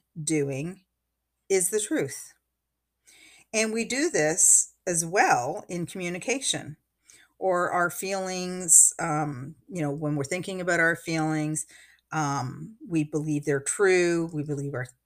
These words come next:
thoughts are true. We believe our viewpoint is true. Um,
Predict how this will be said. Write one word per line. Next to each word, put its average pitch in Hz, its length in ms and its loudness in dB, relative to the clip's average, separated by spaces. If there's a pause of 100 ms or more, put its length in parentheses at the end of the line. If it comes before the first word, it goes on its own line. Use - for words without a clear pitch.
(120)
thoughts - 360 4
are 147 120 2
true. 151 500 0
We 135 140 0
believe 139 340 -4
our 135 260 -4
viewpoint 160 840 0
is 151 280 0 (100)
true. 170 680 2 (680)
Um, 143 540 0